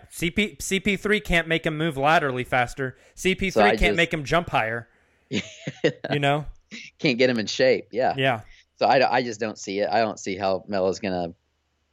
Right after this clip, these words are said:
Speaker 2: you know, just become Olympic, this mythical Olympic hoodie Melo over in Houston after he failed to do so with
Speaker 1: Yep.
Speaker 2: P G.
Speaker 1: And he-, hey, let, let me put this on the record. If,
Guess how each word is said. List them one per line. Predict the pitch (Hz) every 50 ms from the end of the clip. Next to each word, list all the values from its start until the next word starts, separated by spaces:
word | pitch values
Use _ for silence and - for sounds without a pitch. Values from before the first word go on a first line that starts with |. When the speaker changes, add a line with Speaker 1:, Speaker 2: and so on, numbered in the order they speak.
| _ _ _
Speaker 2:
you | - 92 98 104
know, | 98 87
just | 87 98 95 - - _ _ _ _ _
become | - - - - 143 117 110
Olympic, | 104 104 110 110 - 117 - - - - - - - - -
this | 110 110 -
mythical | 135 117 117 110 113 - - 120 107 101 98 95 92 - - - - _ -
Olympic | 95 98 107 107 104 - - 92 - -
hoodie | - 139 110 104 107
Melo | 101 95 92 92 95 92 90 90 90 - - _ _ _ _ _
over | 110 107 101 95 98 92
in | 90 85
Houston | - 110 104 98 - - 98 92 90 85
after | 101 98 95 - 98
he | 92 107 92
failed | - 113 98 92
to | 92 90
do | 95 92
so | 87 - - 90 90
with | 87
Speaker 1:
Yep. | 143 147
Speaker 2:
P | 107
G. | -
Speaker 1:
And | - 185 190
he-, | 214 233 -
hey, | 180 175 208 208 170
let, | 156 185 220 233 208 202
let | 196 220 233
me | 220 214 202 190
put | 143 - - - 190 185 -
this | 196 175 -
on | 190 170
the | 156 139
record. | 127 135 139 147 - - 156 156 147 165 -
If, | - 170 156 147 139 - - -